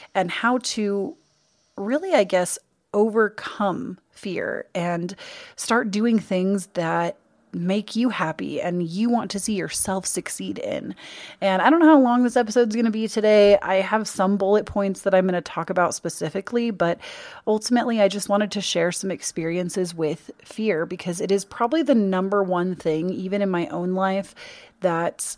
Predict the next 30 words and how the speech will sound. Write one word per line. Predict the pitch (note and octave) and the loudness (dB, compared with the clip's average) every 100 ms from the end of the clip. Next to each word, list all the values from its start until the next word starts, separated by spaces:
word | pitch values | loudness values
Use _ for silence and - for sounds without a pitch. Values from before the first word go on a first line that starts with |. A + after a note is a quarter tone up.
| _ | _
will | G#3+ G3+ | 0 2
hold | - A#3 G#3+ | 2 0 2
me | A3 | 4
back | F3+ E3+ - | 4 2 0
from | F#3+ F3+ | -2 -2
doing | D#3 E3+ F3 E3 D#3 D#3 - | -2 -2 -2 0 -2 -2 -2
remarkable | E3+ D3+ D3+ C#3+ D3 | 0 0 -2 -6 -8
things. | - - - - - | -8 -10 -8 -8 -8
So | - - G3 F#3+ F#3+ - - - _ _ _ _ _ - - | -8 2 4 4 -2 -10 -20 -20 _ _ _ _ _ -14 -2
the | G#3+ | 0
first | G#3+ C#4+ - | 4 2 2
thing | E4+ | 6
I | D#4+ | 8
wanna | C4+ A3+ | 8 6
say | - F#3 F3 F3+ | 2 2 4 4
is | F3+ E3 | 2 0
that, | E3 E3 - - - - - - | 0 0 -2 -10 -18 -18 -20 -6
uh, | D#3 | -4
which | F#3+ F3 | -2 -2
I | F3 | -4
kind | - A3 | 4 6
of | G#3 | 6
already | E3+ F#3+ F#3 | 4 0 -2
said, | - F#3 F3 | 2 4 4
which | E3 F3 - | 0 -4 -4
is | F#3 | 0
that | F#3 F3+ - | 2 2 0
everyone | G#3 C#4 C#4 A#3 G#3+ G#3 G3+ - _ _ | 2 4 4 4 2 2 -2 -8 _ _
has | - - E3+ D#3 | -6 -2 0 -2
fear, | - - - E3+ | -6 -8 -8 -12